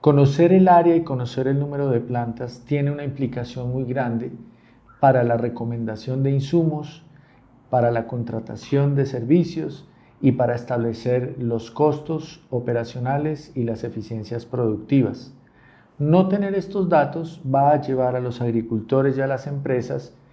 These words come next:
que establezcan resultados o establezcan modelos que no son totalmente razonables. En segundo lugar, tenemos lo que son los costos operacionales.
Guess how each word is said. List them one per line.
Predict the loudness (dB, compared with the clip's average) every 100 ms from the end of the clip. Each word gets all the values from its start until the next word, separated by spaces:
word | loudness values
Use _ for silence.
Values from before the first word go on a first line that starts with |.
| _ _ 0
que | 4
establezcan | 4 2 0 0 0 -4 0
resultados | 0 0 -2 2 4 4 2 -6 -2
o | 2 2
establezcan | 0 -4 -4 -6 -8 -6
modelos | -2 0 0 0 -4 -12 -20 _ _ _
que | -4
no | -2 -2 -4
son | -6 -6 -6 -10 -18 _
totalmente | -8 -4 -2 -2 -2 -6 -4 -6
razonables. | -6 -10 -10 -8 -8 -10 -16 -20 _ _ _ _ _ _ _ _ _ _ _
En | 0
segundo | 4 6 10 10 12
lugar, | 10 8 6 2 -10 -10 -2
tenemos | 2 2 2 2
lo | 2
que | 0
son | -6 -4 -4
los | -4 -4
costos | -2 -2 -2 -4
operacionales. | -2 -4 -4 -6 -4 -4 -4 -6 -16